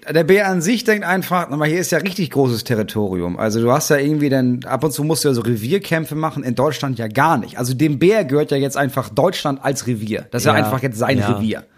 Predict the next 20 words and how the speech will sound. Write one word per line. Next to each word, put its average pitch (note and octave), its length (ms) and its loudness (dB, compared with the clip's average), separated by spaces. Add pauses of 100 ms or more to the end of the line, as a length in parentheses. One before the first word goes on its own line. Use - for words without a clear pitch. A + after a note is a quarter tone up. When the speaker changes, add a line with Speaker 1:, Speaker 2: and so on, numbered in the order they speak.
(120)
Speaker 2:
Ja, B2+ 360 2
ich, C#3+ 120 -6 (260)
ja. B2 540 -6
Speaker 1:
Der B2+ 80 2
könnte G3 220 4
ja F#3+ 100 4
hoch G3 180 4
bis F#3 160 0
Flensburg, C3 800 0
ist C3 140 -4
das C#3+ 80 -2
einfach C#3 280 0
sein C3+ 280 0
Ding A2 200 0
jetzt, - 260 -10
ne? B2 180 -6 (100)
Speaker 2:
Gleichzeitig C#3+ 680 0
muss B2 160 -2
ich A#2+ 100 -6
sagen, G2 520 -4